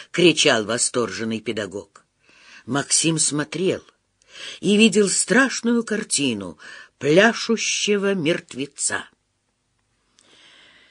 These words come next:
В какой-то момент Максим понял, что всё не так, что всё неправильно, так нельзя.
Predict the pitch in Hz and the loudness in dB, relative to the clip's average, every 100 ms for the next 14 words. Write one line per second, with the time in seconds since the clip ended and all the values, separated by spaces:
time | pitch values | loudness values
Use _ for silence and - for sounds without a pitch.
0 | _ _ - 247 247 392 370 311 247 233 | _ _ 4 4 10 8 8 6 6 6
1 | 262 262 - - 180 175 - 170 156 208 | 4 2 -6 0 0 2 0 0 0 4
2 | 240 247 254 247 - - - - - 196 | 4 4 2 -2 -12 -20 -8 2 6 6
3 | - - 339 320 302 175 170 - - - | 4 4 4 4 0 0 -2 -2 -20 -20
4 | _ _ - - - - - 170 - - | _ _ -20 -20 -8 -2 4 4 2 4
5 | 359 320 294 302 160 156 143 127 123 123 | 4 6 2 0 0 2 2 0 -2 -4
6 | 127 - - 339 339 - 160 254 196 117 | -4 0 2 2 -2 -10 -4 -4 -4 -8
7 | 107 87 | -8 -8